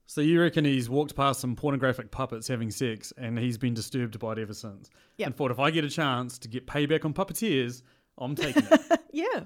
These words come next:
Speaker 2: why not?
Speaker 1: Uh, yeah, having been to Amsterdam, I can see where you're coming from. <laughs>
Speaker 2: Why? Do they have lots of puppeteers in Amsterdam?
Speaker 1: No, they have very <laughs> unusual items performing sex with each other.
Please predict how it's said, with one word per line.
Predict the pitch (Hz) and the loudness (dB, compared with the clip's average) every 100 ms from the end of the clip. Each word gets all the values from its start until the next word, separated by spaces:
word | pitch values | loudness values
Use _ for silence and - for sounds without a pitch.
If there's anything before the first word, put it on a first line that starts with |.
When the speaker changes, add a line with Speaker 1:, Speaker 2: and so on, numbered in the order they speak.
| - | -8
Speaker 2:
why | 214 240 | -6 -6
not? | 330 403 - _ _ _ _ _ _ _ _ _ _ - | -6 -12 -16 _ _ _ _ _ _ _ _ _ _ -2
Speaker 1:
Uh, | 165 160 156 165 165 165 165 165 156 175 | 2 4 4 2 4 4 6 4 2 0
yeah, | 190 226 220 147 | 0 4 6 6
having | 123 185 165 | 4 2 4
been | 143 135 | 4 4
to | 127 | 2
Amsterdam, | 127 151 156 170 190 | 0 0 0 0 0
I | |
can | 151 135 | 0 0
see | 147 | 2
where | 131 | 4
you're | 131 | 2
coming | 127 135 127 | 2 0 -2
from. | 147 139 151 | -2 -4 -4
<laughs> | - - - - _ _ _ - _ _ | -6 -8 -8 -10 _ _ _ -20 _ _
Speaker 2:
Why? | - 285 170 - | -8 -6 -6 -10
Do | 247 | -10
they | 262 | -8
have | 262 240 | -6 -6
lots | 240 226 | -8 -10
of | 240 | -12
puppeteers | 262 247 277 254 226 | -12 -12 -10 -10 -12
in | |
Amsterdam? | - - - - 147 214 - | -14 -16 -18 -20 -20 -20 -12
Speaker 1:
No, | 180 208 208 170 175 | -4 0 4 6 6
they | 185 180 170 | 6 6 6
have | 170 160 | 4 2
very | 139 170 170 165 | 2 2 4 6
<laughs> | 151 | 6
unusual | 151 156 135 139 131 127 - _ _ _ _ | 6 4 4 0 0 -2 -8 _ _ _ _
items | 143 143 127 117 107 | -4 -2 -2 -2 -4
performing | 117 - 127 113 | -8 -4 -2 -2
sex | - 131 - | -4 -6 -6
with | 110 | -8
each | 110 110 | -6 -8
other. | 101 98 | -10 -12